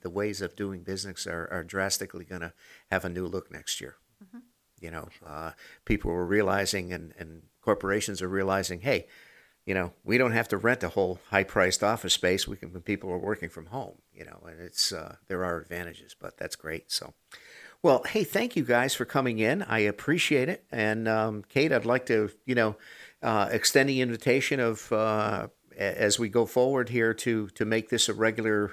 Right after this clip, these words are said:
Speaker 1: happening, because I think it's great to, uh, again, uh,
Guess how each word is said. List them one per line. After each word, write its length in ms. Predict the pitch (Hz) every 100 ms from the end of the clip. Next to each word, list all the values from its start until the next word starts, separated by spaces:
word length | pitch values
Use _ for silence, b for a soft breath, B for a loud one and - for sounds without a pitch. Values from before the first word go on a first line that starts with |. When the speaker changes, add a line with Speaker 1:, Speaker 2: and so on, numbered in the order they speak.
| -
Speaker 1:
happening, 560 | 104 127 131 123 110 139 B B B B
because 180 | - 110
I 120 | 104
think 240 | 120 113
it's 160 | 110 -
great 260 | 113 113 -
to, 300 | 110 101 90 -
uh, 240 | 117 98 -
again, 420 | 101 98 110 101
uh, 340 | 101 101 98